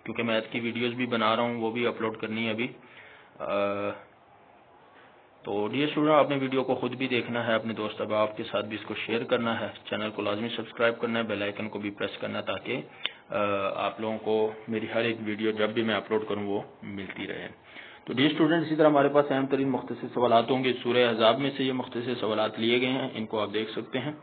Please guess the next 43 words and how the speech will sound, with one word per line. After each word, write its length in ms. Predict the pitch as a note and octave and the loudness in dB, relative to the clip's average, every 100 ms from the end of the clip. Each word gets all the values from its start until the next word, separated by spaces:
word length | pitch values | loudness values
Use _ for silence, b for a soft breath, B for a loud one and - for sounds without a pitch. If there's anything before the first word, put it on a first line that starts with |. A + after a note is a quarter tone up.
| - - - - - _ - - - | -18 -20 -20 -20 -20 _ -20 -20 -20
ٹھیک 160 | - | -8
ہے۔ 60 | B2+ | -4
dear 180 | B2+ C3 | -2 -2
student، 340 | B2+ C3 D3 D3 B B B - | -2 0 -2 -4 B B B -2
اگر 160 | A#2+ | 6
آپ 160 | B2 C3 | 6 8
لوگوں 220 | C#3+ D3 | 6 6
نے، 240 | D3 D3 C3+ | 6 4 0
آ، 360 | A#2 B2 B2+ B2 | 2 4 6 4
پورا 280 | B2 B2+ B2+ | 4 4 4
سال 300 | B2 B2 B2 B2 - - - | 6 4 2 -4 -14 -20 0
تھوڑا 220 | B2+ C3 | 4 6
تھوڑا 220 | C3+ C#3 | 6 4
کر 160 | C3 A2+ | 4 0
کے 120 | B2 | 0
بھی 100 | C3 | 0
پڑھا 220 | B2+ A#2 | 2 4
ہوگا 140 | A#2+ B2 | 4 2
تو 120 | B2+ | 0
انشاءاللہ 440 | A2+ A#2 A#2+ C3 D#3 B B B | -2 0 0 0 -2 B B B
آپ 260 | - A2+ - | 2 2 2
لوگ 140 | B2 | -2
ان 140 | A#2 B2 | -2 -2
questions 460 | B2 - B2+ A#2+ | -4 -4 -4 -6
کو 200 | - C3+ - | -2 0 2
آسانی 580 | A#2 - - D3+ E3+ E3 | 0 0 2 4 4 2
سے 80 | C#3+ G#2 | 0 0
حل 100 | G#2 G2 | -2 -2
کر 140 | G2+ | -6
پائیں 300 | F#2 G2 F#2+ | -6 -8 -8
گے، 80 | G2 G2 - _ | -10 -12 -18 _
آسانی 440 | A2 - - C#3+ C3 - | -10 -6 -4 -2 -2 -6
سے 100 | G#2 | -8
میں 160 | G#2 G#2 | -8 -6
کہہ 100 | G2 | -6
رہا 120 | G2 | -6
ہوں، 100 | G2 - B B B B B | -8 -14 B B B B B
اور 320 | - G#2+ G#2+ | -2 0 2
انشاءاللہ 400 | A2 A#2 C3 B2 | 0 -2 2 6
آپ 280 | A2 A2 A#2+ | 8 6 4
جو 160 | A#2+ A2 | 0 2
ہے 100 | A2 | 2
وہ، 240 | A2 A2 | 2 0